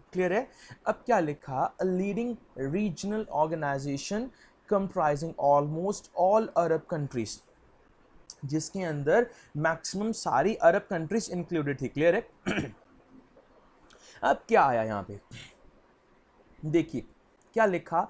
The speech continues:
कि जो इंडियन वर्कर्स हैं want to return to the Arab countries, जो भारत के वर्कर्स हैं due to the pandemic, वो छोड़कर भारत आ गए थे, अब वो फिर से अरब कंट्रीज के अंदर जाना चाहते हैं, कि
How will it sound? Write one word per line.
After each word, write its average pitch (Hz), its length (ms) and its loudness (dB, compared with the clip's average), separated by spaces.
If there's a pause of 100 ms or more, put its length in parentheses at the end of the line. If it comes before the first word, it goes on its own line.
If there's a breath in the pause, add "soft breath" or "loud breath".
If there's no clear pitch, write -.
(280 loud breath)
कि 254 80 0
जो 254 240 -2
इंडियन 214 420 2
वर्कर्स 190 440 4
हैं 131 160 -2 (380 loud breath)
want 220 340 2
to 240 100 0
return 202 380 0
to 208 120 -4
the 214 60 2 (120)
Arab 175 200 4
countries, 165 320 -4
जो 208 100 0
भारत 151 540 2
के 247 100 0
वर्कर्स 170 540 2
हैं 165 300 0 (300 loud breath)
due 202 180 0
to 233 160 -6
the 226 60 -2 (120)
pandemic, 185 600 0
वो 214 100 0
छोड़कर 208 440 -2
भारत 165 320 2
आ 160 220 2
गए 170 200 -2
थे, - 120 -4
अब 165 260 -6
वो 208 60 -12
फिर 175 240 -4
से 196 160 -2
अरब 185 320 4
कंट्रीज 175 420 -2
के 185 80 -6
अंदर 170 200 -4
जाना 139 360 0
चाहते 123 320 -4
हैं, 123 320 -2 (320 loud breath)
कि 240 160 -2